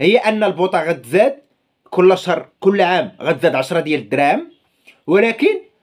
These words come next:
ملي غا-، ال-، ال-، الغاز البوطان ملي غادي ينقص من السوق العالمي ما ينقصش في المغرب، غيبقى بنفس الثمن،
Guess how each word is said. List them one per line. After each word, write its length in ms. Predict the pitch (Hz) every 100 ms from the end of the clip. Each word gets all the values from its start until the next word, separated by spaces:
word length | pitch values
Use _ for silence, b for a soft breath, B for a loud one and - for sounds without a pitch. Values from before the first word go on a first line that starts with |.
| _
ملي 260 | 147 208 214
غا-، 260 | 190 196
ال-، 180 | 147 156
ال-، 400 | 160 165 147 131
الغاز 320 | 123 185 -
البوطان 560 | 151 156 202 196 175 120
ملي 160 | 160 165
غادي 300 | 170 160 180
ينقص 420 | 180 - - - - _ _
من 80 | -
السوق 360 | 185 - 220 170
العالمي 640 | 170 180 190 214 359 330 _ _ _ _ _ -
ما 160 | 170
ينقصش 400 | 220 220 - -
في 80 | -
المغرب، 460 | 180 127 156 208 214 b b
غيبقى 380 | 123 190 - 202
بنفس 240 | 220 277 -
الثمن، 440 | - 202 190 247